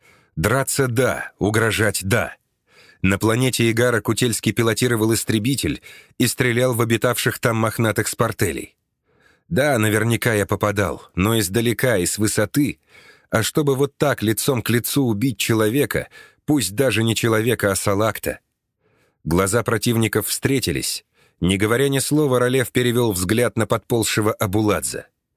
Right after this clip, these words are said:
На противоположной стороне рва Моника ждала развязки. Ролев улыбнулся и... разжал пальцы.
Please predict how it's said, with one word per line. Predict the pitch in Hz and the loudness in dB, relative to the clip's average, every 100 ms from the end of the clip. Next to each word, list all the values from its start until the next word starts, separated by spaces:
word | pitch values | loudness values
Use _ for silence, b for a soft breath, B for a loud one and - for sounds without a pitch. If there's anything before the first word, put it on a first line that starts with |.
| b b b | b b b
На | - 95 | -2 0
противоположной | - 107 107 104 117 123 110 117 | 0 0 0 0 0 0 2 0
стороне | 107 117 110 110 101 | 0 0 0 2 0
рва | 95 123 107 _ | 0 0 -2 _
Моника | - 90 139 131 - | 0 0 2 0 0
ждала | 101 107 110 107 | 0 0 2 2
развязки. | 107 90 90 - - - _ _ _ _ _ b b b b | 0 0 -2 -2 -8 -16 _ _ _ _ _ b b b b
Ролев | 82 92 110 127 - | 0 2 2 0 0
улыбнулся | 120 120 127 156 135 - 117 | 0 2 2 0 0 0 -2
и... | - 135 143 107 - b b b b _ _ | 0 2 2 0 -8 b b b b _ _
разжал | 117 127 92 - 98 78 | -2 0 -2 0 -2 -2
пальцы. | - 82 76 - - | -4 -4 -4 -8 -10